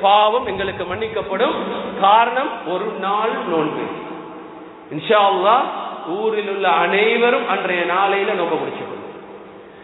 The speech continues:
அடுத்தது இந்த நாள் இருக்குது இல்லையா, இந்த நாளை பத்தி நபி ஸல்லல்லாஹு அலைஹி வஸல்லம் அவர்கள் ஹதீஸ்ல சொன்னாங்க,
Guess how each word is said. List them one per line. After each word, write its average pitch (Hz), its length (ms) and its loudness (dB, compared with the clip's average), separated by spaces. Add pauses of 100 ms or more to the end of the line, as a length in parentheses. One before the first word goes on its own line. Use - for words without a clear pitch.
(460)
அடுத்தது 202 840 0 (1400)
இந்த 233 300 6
நாள் 220 320 4
இருக்குது 240 380 -2
இல்லையா, 196 300 2 (260)
இந்த 185 140 -4
நாளை 233 260 2
பத்தி 220 220 -2
நபி 202 160 -2
ஸல்லல்லாஹு 190 440 4
அலைஹி 180 200 2
வஸல்லம் 180 220 -4
அவர்கள் 156 280 0
ஹதீஸ்ல 202 400 -2
சொன்னாங்க, 196 480 2